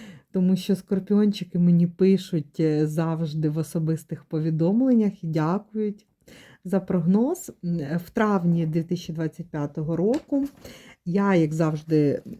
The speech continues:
роблю на декількох колодах. Е, в травні вирішила зробити таро, класика і гармонізація. Гармонізація не тільки дає передбачення, а й,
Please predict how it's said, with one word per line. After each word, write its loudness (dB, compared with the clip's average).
роблю 2
на 2
декількох -2
колодах. 0
Е, 2
в -6
травні 4
вирішила -2
зробити -2
таро, 2
класика -2
і 0
гармонізація. 0
Гармонізація 4
не 4
тільки -2
дає 2
передбачення, -2
а 2
й, 0